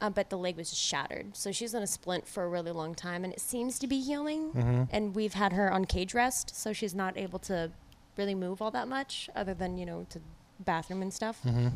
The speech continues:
Speaker 1: and, and eat. Um, so, but we don't wanna keep it on for too long, just like, you know, what we did with Kevin Bacon.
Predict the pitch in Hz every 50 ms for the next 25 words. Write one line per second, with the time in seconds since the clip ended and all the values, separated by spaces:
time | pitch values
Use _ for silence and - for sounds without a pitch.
0 | - - - 175 170 180 - - 196 185 180 170 170 165 - - - 208 196 208
1 | - - - - - - - - - - - - - - - - 190 190 185 175
2 | 175 165 156 147 156 196 196 - - - - - - - - - - - - -
3 | - - - 214 190 180 175 165 160 156 - - - - - 233 220 208 - -
4 | - - - - 254 226 269 277 - - 262 277 262 277 - 254 247 247 - -
5 | 233 - 208 208 202 190 - 190 180 - 214 190 190 190 185 185 185 190 - -
6 | 196 - 233 214 208 196 185 196 190 185 190 190 185 185 185 - - 196 175 180
7 | 170 180 175 165 - 175 175 175 175 156